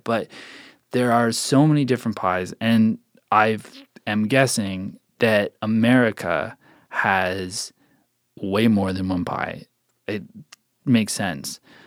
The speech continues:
Um, so go ahead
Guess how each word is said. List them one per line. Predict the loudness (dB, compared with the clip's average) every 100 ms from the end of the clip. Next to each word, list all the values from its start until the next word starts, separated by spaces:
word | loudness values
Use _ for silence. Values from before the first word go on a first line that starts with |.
| -20 _ -4
Um, | -2 -2 -2 -4 -6 -12 -20 _ _
so | -2 0 0 -2 -8 _ _ _ _ _ _ _ _ _
go | 2 4
ahead | 2 0 -4